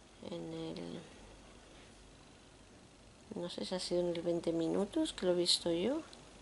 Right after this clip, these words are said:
Aquí lo tenía. A ver, un momento, aquí. Se llama norovirus, norovirus. Es de,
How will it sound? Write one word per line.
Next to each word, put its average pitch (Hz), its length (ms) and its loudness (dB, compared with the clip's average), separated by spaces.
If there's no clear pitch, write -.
Aquí 196 400 -10
lo 190 120 -6
tenía. 185 380 -8
A 185 160 -6
ver, 175 180 -6
un 175 280 -6
momento, 202 340 -4
aquí. 180 240 -6
Se 190 440 4
llama 247 460 8
norovirus, 226 1300 8
norovirus. 185 1040 12
Es 196 320 8
de, 196 420 12